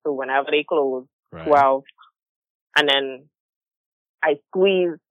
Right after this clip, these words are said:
Speaker 1: school was, the restaurant made exceptions for me on the days that I had school.
Speaker 2: Okay.
Speaker 1: So it was like that, rotating between those three.
Speaker 2: And you scrapped your way to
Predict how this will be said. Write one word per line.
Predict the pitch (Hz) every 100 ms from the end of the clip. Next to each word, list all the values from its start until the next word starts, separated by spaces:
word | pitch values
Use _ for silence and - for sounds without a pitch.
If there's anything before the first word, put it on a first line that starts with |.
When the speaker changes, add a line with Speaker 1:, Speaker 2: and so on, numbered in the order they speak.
| -
Speaker 1:
school | - 214 196
was, | 175 160 _ _ _ _ _ _ _ _
the | 180 165
restaurant | 175 202 233 170
made | 160
exceptions | 147 - 165 175 165
for | 151
me | 143
on | 135
the |
days | 135 139
that | 139
I | 135
had | 143 127
school. | _ 143 117 - _
Speaker 2:
Okay. | 110 95 87 95 _
Speaker 1:
So | 139 135 127 147 _ _ _ _ _ _ _
it | 139
was | 139 131
like | 127 123
that, | 120 - _ _
rotating | 127 123 156 139
between | 135 135 127
those | 117 123
three. | - - - _ _ _ _ _ _ _ _ _ _ _ _ _ _ _ _ _ _ _ _ _ _ _ -
Speaker 2:
And | 107
you | 117 113
scrapped | 110 - 131 120 123
your | 117
way | 117
to | 110 117 110